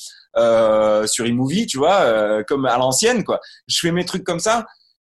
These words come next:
Il y a un truc tellement naturel. C'est, enfin, c'est tellement le gars que je suis en fait au quotidien que je me dis ça fait un bon équilibre aussi parce que des fois, euh, en télé t'es tellement stressé,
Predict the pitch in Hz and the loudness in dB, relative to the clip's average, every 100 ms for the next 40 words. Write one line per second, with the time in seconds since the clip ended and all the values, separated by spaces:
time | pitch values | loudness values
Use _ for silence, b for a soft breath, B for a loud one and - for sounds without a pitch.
0 | _ _ - 165 185 190 190 - 220 240 | _ _ -6 0 0 -2 -8 -4 0 2
1 | 233 214 190 175 190 226 - _ _ _ | 2 0 -2 -2 -2 -4 -10 _ _ _
2 | _ - - 139 143 123 131 131 202 214 | _ -14 -10 -6 -4 -4 -4 -2 0 0
3 | 202 156 165 147 127 135 - - - 180 | 0 0 0 -2 -4 -2 0 -2 -4 -2
4 | 185 - - - 202 - 135 120 107 101 | -2 -4 -8 -6 -4 -4 -6 -4 -4 -4
5 | 120 123 123 196 170 143 139 214 202 156 | -6 -6 -4 -4 -2 -4 -4 -4 -4 -4
6 | 147 175 165 190 196 190 214 214 139 156 | -2 -4 -2 -2 -2 -4 -4 -4 -4 -4
7 | 151 135 b b 117 - 165 151 B B | -6 -10 b b -8 -2 -2 -2 B B
8 | B B _ - 139 180 202 185 131 113 | B B _ -6 -2 2 4 4 2 -2
9 | - _ 135 139 165 185 185 120 170 170 | -10 _ -6 -2 0 0 -2 -4 -2 -2
10 | 175 - 175 170 185 185 180 175 | -2 -4 -4 -2 -2 -2 -4 -6